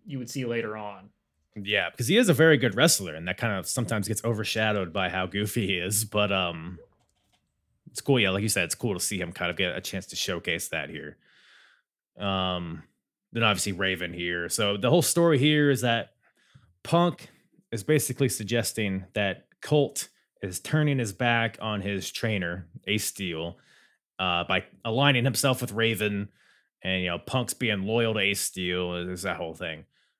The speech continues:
Speaker 2: Um, but Raven also wants revenge on Punk for beating him at the last show. Um, but, you know, Raven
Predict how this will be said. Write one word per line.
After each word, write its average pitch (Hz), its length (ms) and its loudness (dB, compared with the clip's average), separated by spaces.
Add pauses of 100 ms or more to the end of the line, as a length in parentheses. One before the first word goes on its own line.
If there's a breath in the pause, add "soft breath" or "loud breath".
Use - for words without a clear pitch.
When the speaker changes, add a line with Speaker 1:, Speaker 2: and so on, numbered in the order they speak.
(180)
Speaker 2:
Um, 87 600 -6 (200)
but 98 120 -6
Raven 113 280 2
also 104 300 0
wants 98 240 -6
revenge 101 360 -2
on 87 120 -8
Punk 123 460 0
for - 180 -10
beating 110 360 0
him 101 320 0 (240)
at 98 120 -8
the 92 60 -8
last 120 340 2
show. 104 600 -2 (720 soft breath)
Um, 90 760 -4 (580)
but, 98 220 -2 (200)
you 98 60 -8
know, 92 100 -4
Raven 92 500 -2